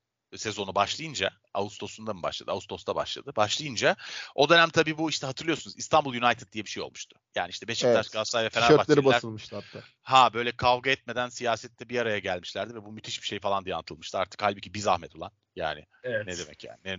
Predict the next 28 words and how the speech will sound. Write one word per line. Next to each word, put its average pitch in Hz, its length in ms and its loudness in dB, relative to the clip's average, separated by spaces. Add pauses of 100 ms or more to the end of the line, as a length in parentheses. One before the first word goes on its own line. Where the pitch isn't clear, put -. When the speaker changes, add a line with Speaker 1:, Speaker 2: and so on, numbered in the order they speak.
(120)
Speaker 1:
zaten 92 340 -4
ne 95 40 -6
olacaktı 92 400 -8
yani? 71 180 -8
Artık 78 280 -10
aksi - 260 -2
düşünülebilir 107 400 -8
mi? 104 60 -12
Sanki 90 280 -4
böyle 90 140 -6
bir 87 120 -8 (420)
lütuf - 460 -8
falan 90 300 0
gibi 82 160 -8
anlatıldı 76 400 -12
o. 143 80 -6 (200)
Neyse 143 420 6
ama 135 320 0
bu 208 260 -2
etkili 160 500 2
oldu 156 300 2
ve, 196 140 0
e, 139 300 -2
o 131 300 -6
dönemdeki 135 420 2
siyaset, 147 640 2
e, 107 380 -6
sporun, - 1300 0